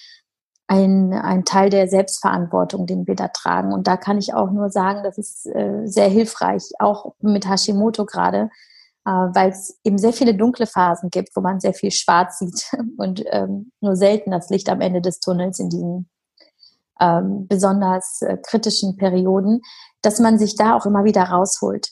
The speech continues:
äh, wirklich gedanklich und das auch trainiert eben, ähm, durch,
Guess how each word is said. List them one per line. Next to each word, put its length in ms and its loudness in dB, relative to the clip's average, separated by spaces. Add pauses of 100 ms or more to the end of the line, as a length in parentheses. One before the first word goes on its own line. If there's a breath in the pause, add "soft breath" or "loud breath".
äh, 260 -2
wirklich 420 -4
gedanklich 640 0
und 160 0
das 220 -4
auch 160 -2
trainiert 500 2
eben, 300 0 (120)
ähm, 200 -2
durch, 360 -2